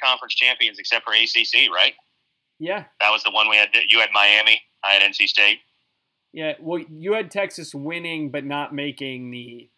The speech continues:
Speaker 1: Right.
Speaker 2: playoff.
Speaker 1: I'm just thinking the, the conference
Speaker 2: Yeah.
Speaker 1: champs. We both had Texas. We both had Bama. We both had Ohio State. Did you have Utah? You picked Utah to win the Pac-twelve, right?
Speaker 2: Yeah.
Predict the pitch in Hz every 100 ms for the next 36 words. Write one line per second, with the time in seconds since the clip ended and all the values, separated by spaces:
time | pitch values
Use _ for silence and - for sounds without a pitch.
0 | _ _ _ _ _ _ - 190 110 -
1 | 147 143 180 151 123 113 - 135 - 160
2 | 165 160 147 104 - 107 127 147 147 156
3 | 123 - - 110 110 113 117 110 113 113
4 | 110 107 110 107 107 104 104 101 - 107
5 | - 156 - 151 165 165 165 _ _ -
6 | - 147 139 120 107 107 98 95 95 101
7 | - 95 95 95 117 - 165 135